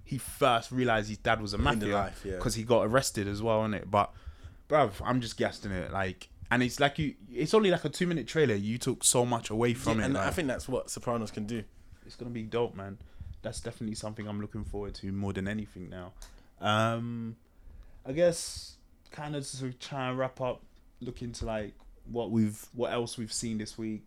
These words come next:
Speaker 1: would be, like, Loki,
Speaker 2: Hmm.
Speaker 1: and just where we think Loki's gonna be landing.
Speaker 2: Can I say it?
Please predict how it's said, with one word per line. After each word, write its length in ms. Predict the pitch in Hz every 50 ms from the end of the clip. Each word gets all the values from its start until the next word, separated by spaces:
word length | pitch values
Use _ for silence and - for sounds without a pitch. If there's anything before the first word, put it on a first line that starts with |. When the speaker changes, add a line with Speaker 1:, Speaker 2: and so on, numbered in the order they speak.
| -
Speaker 1:
would 180 | 107 110 107 -
be, 140 | - 104 104
like, 220 | 101 95 95 92 -
Loki, 500 | - 95 104 107 104 - - 107 104 110 - - - _ _ _ - _ - -
Speaker 2:
Hmm. 240 | 110 107 104 101 98 92 - - - _ - - - - - - - - -
Speaker 1:
and 180 | 98 101 98
just 200 | 101 98 - -
where 220 | 110 107 107 107 104
we 120 | 104 107
think 380 | 104 - - 104 101 87 - 90
Loki's 380 | 98 101 98 - - 107 101 101
gonna 540 | 107 101 101 101 98 98 98 98 98 98 101
be 120 | - 101 98
landing. 500 | 98 101 101 101 101 98 101 98 101 104 - _ _ _ _ _ _ _ - _ - - - - _ - - - - - _ - - - - - -
Speaker 2:
Can 140 | - 120 110
I 40 |
say 220 | 110 - 135 143 180
it? 140 | 208 -